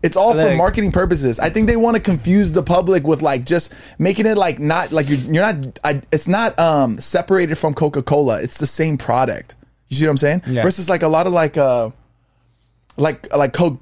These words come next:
Speaker 1: uh, Pepsi, like Pepsi Zero looks,
Speaker 2: Mm-hmm.
Speaker 1: like, completely different than the actual Pepsi bottle.
Speaker 2: Yeah, yeah, yeah.
Speaker 1: Yeah, like, they're trying to, like,
Speaker 2: Yeah.
Speaker 1: remove that. I don't know, bro. This is marketing. There's millions of billions of dollars into this shit, all right?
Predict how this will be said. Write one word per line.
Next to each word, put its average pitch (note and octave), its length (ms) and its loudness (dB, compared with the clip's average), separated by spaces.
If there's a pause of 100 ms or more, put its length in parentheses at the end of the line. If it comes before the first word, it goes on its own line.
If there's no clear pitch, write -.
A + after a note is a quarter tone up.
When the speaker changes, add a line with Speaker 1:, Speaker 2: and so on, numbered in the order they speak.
(140)
Speaker 1:
uh, B2+ 360 2
Pepsi, G#3 540 -4
like C3 180 -2
Pepsi D#3 580 -2
Zero C#3+ 360 2
looks, D3 220 0
Speaker 2:
Mm-hmm. D3+ 100 -4
Speaker 1:
like, C#3 100 -4
completely D#3+ 400 0
different C#3+ 300 -2
than C#3+ 80 -2
the C3+ 80 0
actual B2 500 0
Pepsi C3 320 -2
bottle. G3 300 0 (140)
Speaker 2:
Yeah, D#3 180 0
yeah, C3 220 4
yeah. G#2 100 -4
Speaker 1:
Yeah, B2+ 340 0
like, B2 140 0
they're D3 120 0
trying D#3+ 200 -2
to, D3+ 80 0
like, A#2+ 240 -2
Speaker 2:
Yeah. B2+ 120 2
Speaker 1:
remove C3+ 300 2
that. A2 200 0
I D#3+ 40 0
don't F3 120 0
know, A#2 100 -2
bro. A2 200 -2
This D3 100 -2
is F#3+ 60 -6
marketing. C3 260 0
There's F#3 140 0
millions E3 440 2
of B2+ 160 -2
billions E3 300 2
of C#3+ 100 -2
dollars C3 340 2
into B2 200 -2
this G#2 160 -6
shit, A2 240 -6
all A2+ 60 -6
right? C3 220 -4